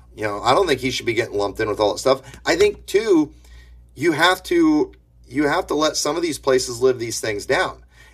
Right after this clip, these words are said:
Okay, it's, it's another thing if they, like, let Scott come back and preach another sermon.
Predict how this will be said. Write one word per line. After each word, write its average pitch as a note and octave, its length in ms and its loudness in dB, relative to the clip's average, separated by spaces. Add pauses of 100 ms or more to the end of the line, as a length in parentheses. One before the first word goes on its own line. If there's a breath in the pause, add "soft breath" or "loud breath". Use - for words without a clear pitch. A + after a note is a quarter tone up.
Okay, F3+ 160 2
it's, D3+ 180 -4
it's G3 200 -4
another G3 300 0
thing G3+ 420 0 (180)
if - 160 -10
they, D3+ 160 2
like, C#3+ 300 2
let D#3 180 0
Scott C#3+ 360 -2
come D3 180 -2
back C#3 300 2
and D#3+ 180 -8
preach C#3+ 240 -8
another C#3 220 -2
sermon. D#3 440 -6